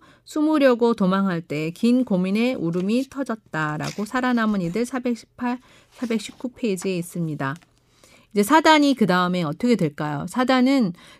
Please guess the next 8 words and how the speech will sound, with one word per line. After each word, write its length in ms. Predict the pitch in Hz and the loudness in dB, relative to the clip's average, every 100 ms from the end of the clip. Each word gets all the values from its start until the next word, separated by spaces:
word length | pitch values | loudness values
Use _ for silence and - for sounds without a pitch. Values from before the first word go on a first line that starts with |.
| - | -2
그들을 500 | 226 220 220 220 214 | 2 4 6 4 4
공격해서 640 | 202 196 233 - 185 196 | 4 6 4 2 -2 0
하나님의 420 | 220 254 254 240 | 0 0 0 0
백성들을 840 | 233 170 - 202 196 185 175 196 240 | 0 -4 -4 -2 0 0 -2 0 -2
공격하려고 1000 | 208 175 185 190 202 180 175 160 196 226 | 0 -2 -2 -4 -6 -4 -4 -6 -4 -4
합니다. 460 | 233 196 - 156 - _ _ _ | -2 -4 -4 -10 -20 _ _ _
그들을 260 | - 196 190 | 0 2 2
충동하여서. 840 | 185 277 269 240 180 139 165 - | 2 0 0 0 -2 -4 -8 -12